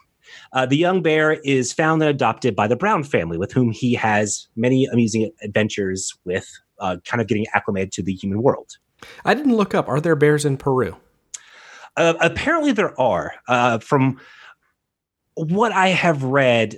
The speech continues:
Speaker 1: the author was originally gonna have him in Africa, but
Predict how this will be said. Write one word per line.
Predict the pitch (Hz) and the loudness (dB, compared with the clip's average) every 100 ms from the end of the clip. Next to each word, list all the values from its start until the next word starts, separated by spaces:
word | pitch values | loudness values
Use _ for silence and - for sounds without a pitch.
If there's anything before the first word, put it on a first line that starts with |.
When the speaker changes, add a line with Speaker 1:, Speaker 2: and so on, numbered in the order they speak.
| - | -8
Speaker 1:
the | 123 120 | -2 -2
author | 127 147 160 - 160 139 | 0 0 0 0 2 2
was | 127 | 0
originally | 120 143 156 | 0 0 0
gonna | 151 135 | 0 0
have | - 131 | 0 -2
him | - 117 | -2 -4
in | 110 | 0
Africa, | 117 117 - 113 117 | 0 0 0 0 0
but | 104 113 107 | 2 0 0